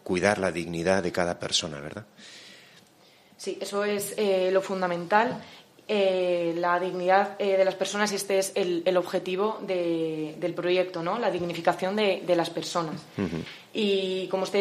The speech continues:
Speaker 2: decía, pues el evitar las largas filas que, que vemos ahora mismo en los medios de comunicación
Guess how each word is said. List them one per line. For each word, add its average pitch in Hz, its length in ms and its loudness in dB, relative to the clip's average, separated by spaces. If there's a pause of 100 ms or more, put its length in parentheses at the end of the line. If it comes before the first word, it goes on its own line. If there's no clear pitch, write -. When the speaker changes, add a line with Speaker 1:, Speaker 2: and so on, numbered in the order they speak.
Speaker 2:
decía, 208 320 4
pues 180 220 2
el 185 120 4
evitar 180 320 6
las 190 140 8
largas 190 320 6
filas 220 460 2 (340)
que, 180 480 2
que 190 80 2
vemos 196 260 2
ahora 190 140 4
mismo 202 200 4
en 196 60 6
los 190 80 8
medios 196 200 4
de 202 100 2
comunicación 196 720 -2